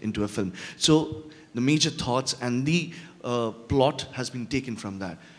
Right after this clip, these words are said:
For us, the actors, our Bible is the script. So, uh, we have to go by the script.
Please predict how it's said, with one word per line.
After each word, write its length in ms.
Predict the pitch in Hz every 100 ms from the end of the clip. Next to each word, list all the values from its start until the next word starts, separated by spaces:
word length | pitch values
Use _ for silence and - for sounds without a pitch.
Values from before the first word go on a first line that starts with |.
| -
For 280 | - 180 185 135
us, 360 | 160 165 -
the 180 | - 135
actors, 560 | 131 143 - 110 107 - - - - - -
our 240 | 143 180
Bible 560 | 135 135 131 123 107 101 -
is 160 | 120 135
the 60 | 151
script. 520 | - 120 120 - - - - _ - - - -
So, 480 | - - 147 127 120
uh, 140 | 117
we 180 | 117 170
have 360 | - 180 196 -
to 80 |
go 160 | 135 156
by 240 | 110 131
the 120 | 151 123
script. 320 | - 117